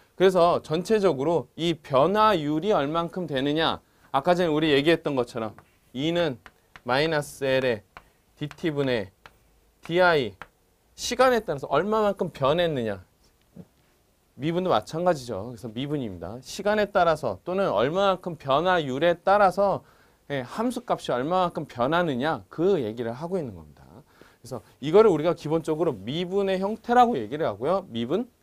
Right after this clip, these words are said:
계수라고 정의를 하고 있습니다. 그래서 이거를 이제 수식적으로 표현을 한 거죠. 얼마만큼 X가 변했을 때 얼마만큼 Y가 변했느냐라는 겁니다. 그럼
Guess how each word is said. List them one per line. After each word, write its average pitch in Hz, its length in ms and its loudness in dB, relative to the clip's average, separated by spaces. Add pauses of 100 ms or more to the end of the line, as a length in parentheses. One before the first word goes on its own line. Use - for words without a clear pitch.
(100)
계수라고 113 840 -2 (200)
정의를 95 380 -8
하고 117 180 -10
있습니다. 76 360 -18 (520)
그래서 175 640 4 (400)
이거를 202 420 6
이제 139 180 0
수식적으로 240 600 0
표현을 214 360 0
한 233 120 0
거죠. 139 280 2 (640)
얼마만큼 220 580 6
X가 202 360 4
변했을 165 480 0
때 117 220 -4
얼마만큼 196 640 4
Y가 156 380 6
변했느냐라는 175 1200 0
겁니다. 85 380 -20 (500)
그럼 175 300 0